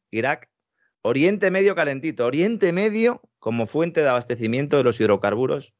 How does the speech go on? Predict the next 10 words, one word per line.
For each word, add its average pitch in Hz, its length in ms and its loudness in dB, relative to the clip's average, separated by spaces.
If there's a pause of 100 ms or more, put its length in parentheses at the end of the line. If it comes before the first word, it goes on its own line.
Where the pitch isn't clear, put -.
(460)
europeos, 135 760 0
porque 98 480 -4 (540)
resulta 131 340 0
que 123 80 4
Rusia 123 340 0
tiene 110 160 -4
un 107 80 -4
rey 107 100 2
muy 107 120 0
malo, 107 360 -2